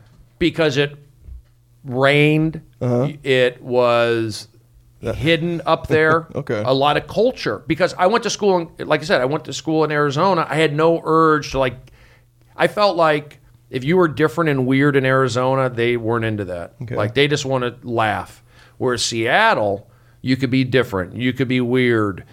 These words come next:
Speaker 1: You could make mistakes, and they'll be with it. And there was places to perform up there. I mean,
Speaker 2: Mm-hmm.
Speaker 1: Seattle is known for the arts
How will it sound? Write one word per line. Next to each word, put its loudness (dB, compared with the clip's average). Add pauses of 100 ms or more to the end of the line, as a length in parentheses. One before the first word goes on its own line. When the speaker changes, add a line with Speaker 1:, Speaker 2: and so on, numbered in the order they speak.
(120)
Speaker 1:
You -2
could 0
make 0
mistakes, -2
and -6
they'll -2
be 0
with -6
it. -4
And 2
there 2
was 0
places -2 (340)
to -12
perform -2
up -6
there. -4
I -4
mean, -2
Speaker 2:
Mm-hmm. -2
Speaker 1:
Seattle 2
is -6
known 0
for -6
the -2
arts -2